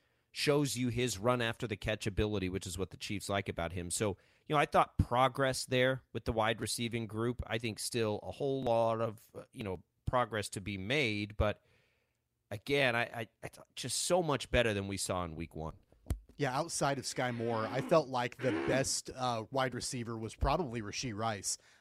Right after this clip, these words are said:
Speaker 2: I liked watching, you know, some of the catches that he made in the course of that game, and I really want to see him get more involved offensively as the weeks go on. The Chiefs feel pretty solid with him, you know, and of course they,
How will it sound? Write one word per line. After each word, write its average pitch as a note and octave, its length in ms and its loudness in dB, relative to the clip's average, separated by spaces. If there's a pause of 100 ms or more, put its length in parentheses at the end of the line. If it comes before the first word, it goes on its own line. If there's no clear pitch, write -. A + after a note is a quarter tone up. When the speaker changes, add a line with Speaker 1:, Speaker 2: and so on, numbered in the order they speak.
(100)
Speaker 2:
I C3 100 2
liked C#3+ 240 2
watching, A#2+ 520 0
you G#2+ 60 -6
know, A2 60 -4
some B2+ 200 -4
of A#2 40 -2
the A2+ 60 -4
catches A2+ 380 -6
that A2 120 -12
he B2 160 -4
made G#2 320 -6 (280)
in C3 140 -6
the B2+ 60 -4
course B2 260 -4
of C3+ 80 -8
that A2 140 -4
game, A2+ 200 -4
and A2 80 -6
I A2 40 -4
really C3+ 360 2
want A#2+ 180 -2
to A2 40 -6
see A#2+ 220 -4
him A2 140 -8
get A2 180 -6
more A#2 240 -4
involved G#2 520 -4 (340)
offensively B2 720 -4
as G2+ 100 -8
the A#2+ 100 -10
weeks G#2+ 280 -8
go A2 180 -6
on. A#2+ 240 0
The G#2 60 -10
Chiefs C3 320 -8
feel B2 320 -4
pretty B2 340 -8
solid A#2+ 460 -6
with G#2 160 -12
him, B2 340 -2 (300)
you B2 100 -6
know, A2+ 140 -4
and A#2 100 -10
of A2+ 80 -12
course C3 360 -4
they, A2+ 320 -4